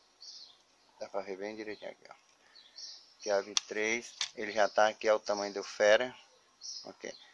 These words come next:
Ele pode ser substituído, pessoal, ó, o tamanho dele. Deixa eu dar o zoom aqui. Zoom, pronto. Em, em S M D.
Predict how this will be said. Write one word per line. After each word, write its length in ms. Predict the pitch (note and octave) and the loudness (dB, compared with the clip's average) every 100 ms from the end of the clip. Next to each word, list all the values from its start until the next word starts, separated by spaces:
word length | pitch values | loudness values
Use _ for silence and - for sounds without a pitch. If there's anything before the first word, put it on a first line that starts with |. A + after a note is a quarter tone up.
| _ - - - | _ -18 -16 8
Ele 200 | B2+ C3+ | 8 10
pode 240 | D3 C#3+ | 12 10
ser 100 | - | 8
substituído, 720 | C3 C#3+ C3 - A#2+ C#3 C#3 C3 | 4 4 2 -2 -4 2 2 4
pessoal, 500 | A#2+ - G#2 G2 - | 2 6 4 4 0
ó, 200 | - G2 | -4 -4
o 40 | F2+ | -2
tamanho 340 | G2+ G2 F2+ | -4 -2 -6
dele. 180 | F2+ F2 - _ _ - - | -10 -14 -20 _ _ -20 -18
Deixa 220 | - - | -10 -6
eu 40 | F#2+ | 0
dar 200 | F#2+ F#2+ | 2 2
o 100 | F2 | 0
zoom 240 | G2 F#2+ | -6 -8
aqui. 720 | F2+ - G#2+ A#2 B2+ C3 C3 - - - - - G2+ F#2+ | -8 -8 -4 -2 0 -2 -4 -10 -12 -14 -14 -14 -14 -10
Zoom, 240 | G2+ G#2 - | -8 -8 0
pronto. 320 | G2+ F2+ - - - - - - G#2+ | 2 2 -4 -16 -18 -18 -18 -12 -8
Em, 260 | G#2 G2 - - | -8 -10 -16 -10
em 120 | G#2+ | 2
S 260 | G#2+ - A2+ | 2 2 0
M 200 | A2 A2 | -2 -4
D. 260 | G#2 F#2 | -4 -4